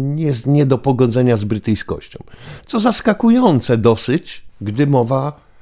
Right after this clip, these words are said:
o człowieku, podkreślmy jeszcze raz, który wydawałoby się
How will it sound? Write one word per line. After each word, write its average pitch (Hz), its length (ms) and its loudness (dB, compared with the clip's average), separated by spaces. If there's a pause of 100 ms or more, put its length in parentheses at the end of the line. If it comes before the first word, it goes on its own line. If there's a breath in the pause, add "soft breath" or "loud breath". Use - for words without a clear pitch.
(140)
o 135 100 -4
człowieku, 113 560 0
podkreślmy 123 560 -4
jeszcze 113 320 -4
raz, 101 360 -6 (300 soft breath)
który 139 280 0
wydawałoby 120 680 2
się 127 240 -4